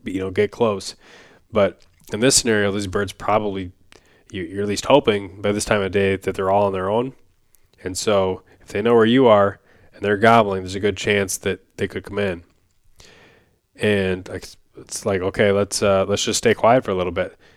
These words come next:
They might, uh, start working their way in silently. And we waited for a good ten minutes, maybe fifteen. I didn't really look at the, the watch or anything, but we just decided, "Okay, let's, uh, let's just check in on 'em."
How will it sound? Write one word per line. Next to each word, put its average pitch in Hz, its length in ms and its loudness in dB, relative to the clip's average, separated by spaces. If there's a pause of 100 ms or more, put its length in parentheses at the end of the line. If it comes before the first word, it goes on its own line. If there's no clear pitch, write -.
(200)
They 95 120 -6
might, 98 300 -2
uh, 92 220 2
start 104 240 -2
working 98 240 0
their 101 100 -2
way 95 200 2
in 95 100 -4
silently. 120 560 0 (960)
And 95 300 -4
we 104 140 -4
waited 104 400 4
for 101 480 -2 (100)
a 104 240 -10
good 107 320 0
ten 113 200 0
minutes, 110 340 -2
maybe 104 200 -2
fifteen. 113 400 -2
I 107 40 2
didn't 104 180 -2
really 104 180 -2
look 104 200 -2
at - 80 -6
the, 95 300 -2 (580)
the 101 80 0
watch 107 340 6
or 101 60 -2
anything, 101 440 -4
but 92 200 -6 (1300)
we - 60 -12
just 98 200 -8
decided, 98 400 0
"Okay, 95 320 0
let's, 92 280 -4
uh, 95 280 0 (420)
let's 101 160 -2
just - 220 -4
check 120 260 2
in 107 140 4
on 90 140 -2
'em." 85 120 -10